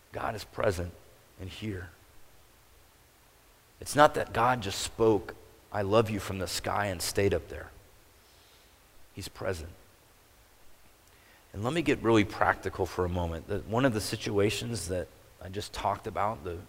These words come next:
that college students often struggle with giving up, is in the physical relationship between a,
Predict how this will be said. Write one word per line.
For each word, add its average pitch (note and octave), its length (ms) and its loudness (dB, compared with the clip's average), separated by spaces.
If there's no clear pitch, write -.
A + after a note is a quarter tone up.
that F2 160 -14
college G2+ 320 -4
students G2+ 360 -8
often F#2+ 320 -2
struggle G2 380 0
with F#2 160 -4
giving F#2 280 -2
up, A2 220 -4
is - 140 -8
in F#2 120 -6
the F2 60 -6
physical G2 420 -2
relationship F#2+ 680 -2
between F2+ 300 -12
a, F2 60 -10